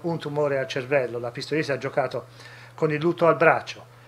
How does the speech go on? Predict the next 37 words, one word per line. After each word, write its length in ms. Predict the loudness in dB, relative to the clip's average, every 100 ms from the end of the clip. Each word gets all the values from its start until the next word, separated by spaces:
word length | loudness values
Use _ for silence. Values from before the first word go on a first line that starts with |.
| -20 -20 -20 -20 -2
Dopo 240 | 2 4
un 80 | 6
avvio 280 | 4 6 4
favorevole 600 | 6 6 6 6 6 6
ai 220 | 6 4
locali, 680 | 4 4 6 6 6 0 -2
con 160 | -2 -2
una 160 | -2
punizione 400 | -2 -4 -2 0
quasi 240 | 4 4 4
al 60 |
limite 260 | 2 0 -2
che 100 | -4
poteva 320 | -2 2 4
essere 280 | 4 2 0
pericolosa, 680 | 0 0 2 6 6 6 4
gli 100 | 4
arancioni 540 | 2 2 2 2 2
prendono 460 | 2 2 4 0 0
in 100 | 0
mano 320 | 4 4 4
il 100 | -2
pallino 480 | -2 0 0 0 0
del 160 | -2
gioco 340 | 4 8 8 8
e 40 |
insistono 480 | 2 0 -2 2 0
in 100 | 2
attacco 600 | -2 4 6 6 2 0
per 240 | 2 0 4
buoni 240 | 4 4
sei 160 | 4 2
minuti, 300 | 4 2 2
ottenendo 380 | 2 4 4 2
tre 200 | 0 4
calci 340 | 4 4 2
d'angolo 440 | 0 0 0 -2